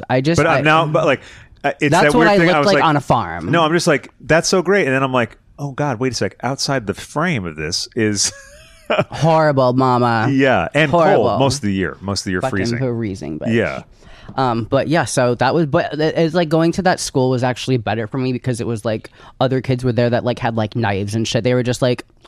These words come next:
Speaker 1: they just wanna be, like, left alone, you
Speaker 2: One,
Speaker 1: know?
Speaker 2: uh, it's funny, once you're with a bunch of other displaced people or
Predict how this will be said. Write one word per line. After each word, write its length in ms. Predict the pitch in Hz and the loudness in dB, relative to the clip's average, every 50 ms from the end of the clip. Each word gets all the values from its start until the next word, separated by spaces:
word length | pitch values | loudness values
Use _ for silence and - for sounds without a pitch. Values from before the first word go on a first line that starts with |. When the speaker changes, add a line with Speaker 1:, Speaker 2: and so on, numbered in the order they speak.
| _ _ - - - | _ _ -20 -8 -2
Speaker 1:
they 80 | - 165 | -2 -2
just 120 | 156 - | 0 0
wanna 120 | - 196 175 | 0 0 2
be, 100 | 135 - | 2 2
like, 160 | 117 117 - | 0 0 0
left 220 | 113 110 98 - - | 0 -2 0 -2 -4
alone, 420 | 92 69 - - 71 78 113 127 - - - | -6 -6 -8 -8 -6 -6 -6 -6 -6 -12 -6
you 120 | - - 131 | -2 0 2
Speaker 2:
One, 100 | 165 120 | 2 2
Speaker 1:
know? 200 | 120 120 123 143 | 2 2 2 0
Speaker 2:
uh, 40 | 131 - _ | -2 -2 _
it's 300 | - 143 139 - - - | -4 -4 -4 -4 -6 -4
funny, 180 | - 175 170 147 | -2 -2 -2 0
once 320 | 123 120 135 156 156 - | -2 -2 -2 -2 -2 -2
you're 120 | 185 170 139 | -2 -2 0
with 220 | 120 127 120 - | 0 -2 0 0
a 60 | 120 | -4
bunch 240 | 98 90 110 104 - | -2 -2 -4 -4 -2
of 60 | 117 - | -4 -2
other 180 | 110 104 104 | 0 -2 -2
displaced 480 | 90 92 - - - 104 95 90 - - | -2 -6 -10 -6 -4 -2 -2 -2 -4 -4
people 440 | - 98 92 - 113 113 120 127 - _ - _ _ _ _ | -4 -4 -4 -2 -4 -6 -6 -8 -14 _ -20 _ _ _ _
or 440 | 110 107 101 98 92 90 92 - | 0 2 2 2 2 0 -2 -6